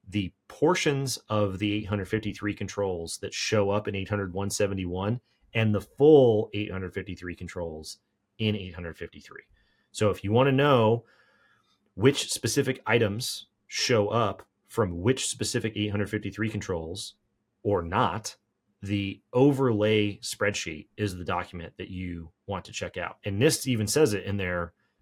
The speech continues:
public comment summary. They didn't get any comments on the usefulness of the overlay or the formatting of the overlay. And they think that that's because people just don't really understand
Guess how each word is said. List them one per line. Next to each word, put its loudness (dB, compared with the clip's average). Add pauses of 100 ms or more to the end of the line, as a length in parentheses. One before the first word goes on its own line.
(120)
public 0
comment -4
summary. 0 (600)
They 2
didn't 4
get 6
any 4
comments 2 (360)
on 0
the -4
usefulness -4
of -6
the -12
overlay -6
or -6
the -10
formatting -6 (440)
of 0
the -6
overlay. 2
And -4
they 2
think 0
that -6
that's 0
because 2
people -2
just -2
don't 0
really 2
understand 0